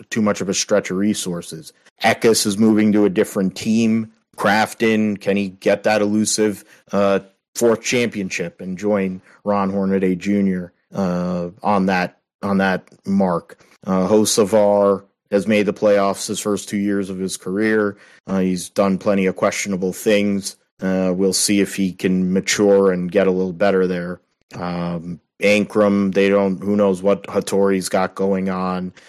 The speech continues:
Di Burrito was kind of a fail, but, you know, that team, who knows, maybe they can move.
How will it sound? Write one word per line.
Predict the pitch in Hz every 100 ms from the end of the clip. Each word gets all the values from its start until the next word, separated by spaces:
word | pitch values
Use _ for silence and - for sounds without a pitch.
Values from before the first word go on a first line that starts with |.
| _
Di | 107 104
Burrito | 92 92 101 98 101 95
was | 92 87
kind | - 98 95
of | 92 87
a |
fail, | 90 - 101 98 95
but, | 87 90 82 -
you | 98
know, | 92 90
that | 92 87
team, | - 95 92
who | 95
knows, | 95 90
maybe | 95 90
they | 92 92
can | 92
move. | 90 95 95